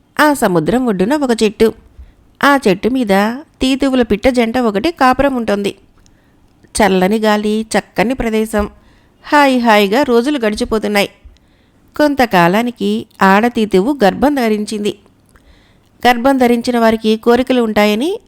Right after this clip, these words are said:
వాటిని తీర్చాలని తెలుసుకున్న మగతీతువు ఆడతీతువుతో ఇలా అంది. "నీకేం కావాలో చెప్పు, తెచ్చి పెడతాను." "నాకేమీ అక్కర్లేదు." "కోరికలు చంపుకోకు, చెప్పు, నా శక్తి మేరకు తీర్చే ప్రయత్నాన్ని చేస్తాను."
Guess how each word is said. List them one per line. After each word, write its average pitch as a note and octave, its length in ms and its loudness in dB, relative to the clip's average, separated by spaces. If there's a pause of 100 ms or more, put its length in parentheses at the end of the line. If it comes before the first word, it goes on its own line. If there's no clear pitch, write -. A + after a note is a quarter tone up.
వాటిని C4+ 300 2
తీర్చాలని B3+ 600 0
తెలుసుకున్న A#3 500 -2
మగతీతువు A3 800 -2 (500)
ఆడతీతువుతో B3 720 0
ఇలా A#3 220 2
అంది. G3 260 -2 (1120)
"నీకేం G3+ 340 2
కావాలో A#3+ 340 0
చెప్పు, B3 360 -2
తెచ్చి C4 300 0
పెడతాను." A#3+ 460 -2 (1000)
"నాకేమీ F3 460 0
అక్కర్లేదు." A3 580 -2 (1120)
"కోరికలు C4 400 2
చంపుకోకు, A#3+ 680 -2 (240)
చెప్పు, D#4+ 300 -2 (500)
నా C#4 160 4
శక్తి A#3 340 -2
మేరకు B3+ 400 0
తీర్చే B3+ 340 -2
ప్రయత్నాన్ని A#3 560 -2
చేస్తాను." G#3 400 -4